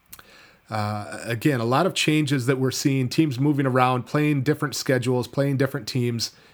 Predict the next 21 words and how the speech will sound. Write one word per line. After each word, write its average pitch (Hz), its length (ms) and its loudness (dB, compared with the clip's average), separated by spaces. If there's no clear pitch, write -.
in 127 200 0
this, 120 340 0
uh, 113 300 -2
in 123 160 -2
this 120 180 -2
spring 117 360 -4
season. 113 540 -2
Um, 101 520 -10
e-, 107 180 -14
e-, - 40 -8
essentially, 127 760 0
we've, 117 640 -4
we've 113 300 -6
taken 165 340 0
the 117 100 -2
number 123 460 0
of 110 100 -4
conferences 127 720 -2
way, 135 280 2
way 127 260 0
down. 107 480 -2